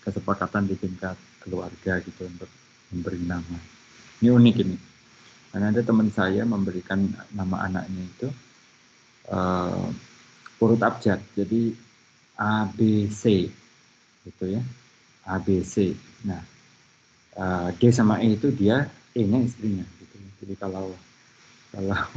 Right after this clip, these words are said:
<laughs> nyebut nama anak, ya cuman, "Si A mana?" Gitu. "Si B mana?"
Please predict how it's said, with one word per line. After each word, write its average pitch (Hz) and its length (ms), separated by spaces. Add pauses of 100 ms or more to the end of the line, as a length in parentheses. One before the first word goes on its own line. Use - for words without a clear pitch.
(240)
<laughs> - 420
nyebut 107 380 (640)
nama 98 400
anak, 127 400
ya 95 160 (160)
cuman, 98 200 (800)
"Si 135 120
A 123 160
mana?" 139 360
Gitu. - 360 (880)
"Si - 80
B 117 240
mana?" 110 280